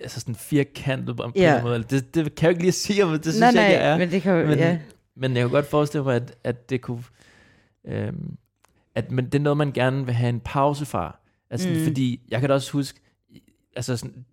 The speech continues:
Speaker 1: sådan som jeg er blevet nu, jeg er meget mere stolt af, end jeg er i dag, end jeg var, da jeg var teenager, eller i
Speaker 2: Mm.
Speaker 1: ty-, start tyverne eller sådan noget, ikke?
Speaker 2: Jo.
Speaker 1: Øhm, jeg er toogtredive, by the way. <laughs> Men, øhm,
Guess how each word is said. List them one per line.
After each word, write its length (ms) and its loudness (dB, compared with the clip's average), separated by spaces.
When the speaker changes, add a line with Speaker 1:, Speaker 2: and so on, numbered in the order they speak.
Speaker 1:
sådan 180 -6
som 120 0
jeg 80 4
er 100 4
blevet 240 0
nu, 360 -4
jeg 80 -4
er 40 0
meget 220 0
mere 120 0
stolt 260 -4
af, 120 0
end 100 -6
jeg 120 -4
er 260 -2
i 100 -20
dag, 400 -2
end 160 -6
jeg 140 -2
var, 100 -2
da 80 -6
jeg 120 -4
var 60 -10
teenager, 720 -6
eller 400 -4
i 140 -2
Speaker 2:
Mm. 180 -2
Speaker 1:
ty-, 180 -6
start 280 -6
tyverne 340 -6
eller 140 -8
sådan 140 -14
noget, 120 -6
ikke? 240 -8
Speaker 2:
Jo. 100 -2
Speaker 1:
Øhm, 460 -4
jeg 60 -8
er 60 -4
toogtredive, 520 -8
by 100 -10
the 120 -6
way. 520 -6
<laughs> 380 -10
Men, 180 -2
øhm, 360 -4